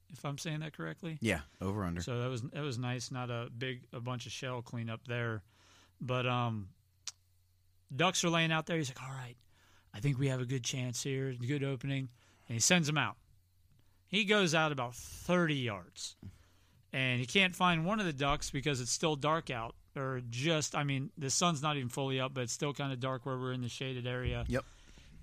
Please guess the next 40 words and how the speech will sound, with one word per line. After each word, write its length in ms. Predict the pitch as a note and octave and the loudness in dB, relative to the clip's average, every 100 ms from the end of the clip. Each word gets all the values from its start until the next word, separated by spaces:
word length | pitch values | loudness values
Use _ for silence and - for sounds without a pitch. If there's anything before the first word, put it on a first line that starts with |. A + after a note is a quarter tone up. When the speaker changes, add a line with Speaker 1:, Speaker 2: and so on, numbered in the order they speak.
| - | 0
Speaker 1:
And 140 | C#3 | 0
the 40 | C3+ | 0
du-, 300 | B2 F3 - D3+ | 4 4 4 0
the 100 | C#3 | 0
dog 320 | C3+ F#3+ G#3+ | 4 4 4
stops 420 | - F3+ E3+ F3 | 4 8 6 6
dead 140 | D#3+ D#3+ | 2 4
in 60 | |
his 120 | F3+ | 2
tracks 480 | - E3 D3 C#3+ - - | 0 2 2 0 -6 -6
in 200 | B2+ A#2+ | -4 -4
freezing 720 | - - C3+ C#3+ G3 C#3+ C3 | -6 -4 0 4 4 4 0
water 380 | A2+ A2 A#2 B2 - - - _ _ _ | -2 -2 -4 -6 -10 -20 -20 _ _ _
and 360 | B2 B2+ B2 A#2 | -4 0 0 0
looks 200 | C#3 - | -2 -2
back, 280 | C3+ A#2+ - | -2 -2 -4
and 80 | B2+ | -4
he 60 | |
goes, 320 | B2 G#2+ G#2 - - - - - - - - | -2 -4 -6 -10 -18 -20 -20 -20 -20 -20 6
"Back!" 520 | - C4+ G3 - - - - _ _ _ - | 12 12 12 6 -10 -10 -20 _ _ _ -6
And 240 | D3 C3+ | -2 0
he 160 | A#2 B2+ | -2 0
holds 340 | A2 D#3+ F3+ | 2 2 4
up 120 | E3+ - | 2 2
a 80 | |
white 380 | B2+ A#2+ D3+ D3 | 2 4 2 2
towel 400 | - C3+ G2 G2 - - - - _ | -2 0 -2 -8 -20 -20 -20 -20 _
with 120 | C3+ | -4
his 140 | B2 A2+ | -2 0
right 220 | B2+ B2 | -2 -2
hand, 320 | A2 G2 F#2+ - | -4 -6 -8 -10
and 180 | A#2+ A2 | -8 -2
that 240 | C#3+ F#3 | -2 -2
told 200 | - C3+ | -4 -6
the 60 | B2 | -6
dog 460 | A#2 A#2 A#2 A#2+ A#2+ | -4 -2 -2 -4 -6
to 120 | B2+ | -4
go 300 | B2 B2 A#2+ | 0 0 -2
further 420 | - D3 G3+ A3 | -2 0 2 2
back 400 | D3 B2+ A#2+ - | 2 2 0 -4